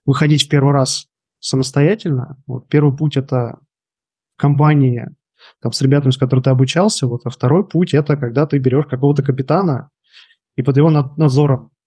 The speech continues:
там, я не знаю, там, швартуешься, не знаю, водишь яхту, еще что-то.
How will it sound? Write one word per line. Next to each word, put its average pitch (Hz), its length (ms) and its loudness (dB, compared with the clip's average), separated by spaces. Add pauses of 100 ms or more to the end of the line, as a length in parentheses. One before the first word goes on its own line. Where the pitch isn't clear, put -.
(500)
там, - 180 -12 (840)
я - 100 -12
не - 80 -12
знаю, - 360 -14
там, 135 100 -18
швартуешься, 143 1160 -2
не 117 80 -16
знаю, 113 280 -8
водишь 139 360 2
яхту, 131 360 0
еще 139 240 0
что-то. 131 420 -8